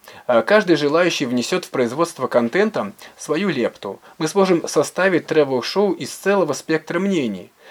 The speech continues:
Потому что интересно не только наше мнение, а можно создать некое, э, подобие облачного атласа, когда оформлен один тревел-продукт из огромного количества мнений.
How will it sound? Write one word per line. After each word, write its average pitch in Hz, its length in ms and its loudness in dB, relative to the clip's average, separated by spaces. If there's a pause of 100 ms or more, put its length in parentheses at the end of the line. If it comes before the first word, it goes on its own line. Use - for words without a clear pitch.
(160)
Потому 156 400 2
что - 180 -2
интересно 151 540 -2
не 127 140 -2
только 214 380 2
наше 151 360 0
мнение, 113 560 -4 (240)
а 110 100 2
можно 160 360 2
создать 147 440 0
некое, 143 460 0 (220)
э, 123 160 6
подобие 143 500 4
облачного 143 680 2
атласа, 131 520 2
когда 113 320 0
оформлен 156 580 0
один 143 340 0
тревел-продукт 123 800 0
из 160 180 -2
огромного 139 520 2
количества 107 460 -4
мнений. 98 420 -6